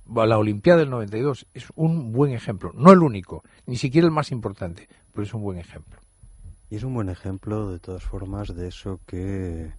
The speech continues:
Speaker 2: un viejo aserto leninista afirmaba: "Hay que venderle, hay que, eh, hacer que,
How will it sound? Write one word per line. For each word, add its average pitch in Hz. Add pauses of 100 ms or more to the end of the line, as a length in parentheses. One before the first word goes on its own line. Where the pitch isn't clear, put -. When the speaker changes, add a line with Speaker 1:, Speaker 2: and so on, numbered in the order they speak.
(560)
Speaker 2:
un 90
viejo 85
aserto 82
leninista 82
afirmaba: 87
"Hay 85
que -
venderle, 85 (600)
hay 101
que, 95 (160)
eh, -
hacer 107
que, 107